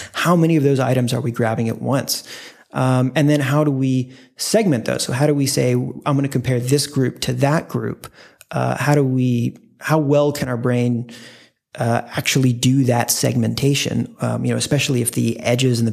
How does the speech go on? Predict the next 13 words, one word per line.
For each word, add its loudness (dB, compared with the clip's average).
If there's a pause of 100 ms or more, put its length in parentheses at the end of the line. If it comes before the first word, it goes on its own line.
(120)
boundaries 2
are -2
kind -2
of -2
noisy, -2 (460)
um, -2
what -4 (760)
affects 0
our 4
ability 2
to, -2
to -4
segment 0